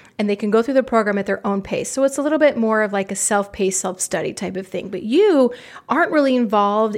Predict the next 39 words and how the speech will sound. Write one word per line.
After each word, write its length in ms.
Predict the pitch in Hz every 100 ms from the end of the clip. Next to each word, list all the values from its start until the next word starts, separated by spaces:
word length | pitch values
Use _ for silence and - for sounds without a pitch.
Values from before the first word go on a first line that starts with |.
| -
in 180 | 214 214
that 180 | 208
transaction 840 | 196 202 196 202 202 - 202 202 - _
per 160 | - 202
se 480 | 202 214 202 196 196 - - - - 196
beyond 840 | 247 240 226 226 220 220 214 214 - _ -
the 220 | 208 214
initial 340 | 202 196 202
selling. 600 | 190 - 202 - - - - _ _ -
With 180 | 254 247
a 140 | 220
course, 720 | 220 - 440 415 240 208 - -
it's 180 | 226 208 -
evergreen. 640 | 240 226 202 214 - - - -
And 120 | 233
what 100 | 269
I 60 |
mean 160 | 269 262
by 120 | 226
evergreen 500 | 214 269 254 220 214
is 80 | 202
that 120 | 208
people 220 | 233 269
can 160 | 339 311
really 220 | 269 269
just 180 | 233 -
kinda 220 | 220 220
come 200 | 220 202
to 140 | 202 226
your 80 |
website 460 | 208 190 190 208 208
whenever 240 | 202 196
they 100 | 226
want. 300 | 220 202 202
They 80 | 208
can 160 | 196 196
purchase 320 | 202 196 208
this 140 | 208
program. 500 | - 208 196 202 208